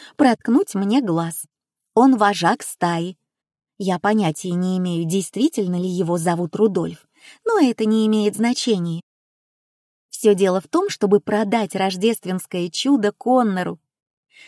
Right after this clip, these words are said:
Рудольф выбирает этот момент, чтобы чихнуть, обдавая Коннора мокрыми брызгами.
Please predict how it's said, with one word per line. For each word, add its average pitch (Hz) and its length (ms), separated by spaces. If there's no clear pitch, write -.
Рудольф 170 580
выбирает 196 720
этот 190 320
момент, 185 500
чтобы 220 420
чихнуть, 220 680
обдавая 240 540
Коннора 269 540
мокрыми 220 580
брызгами. 196 640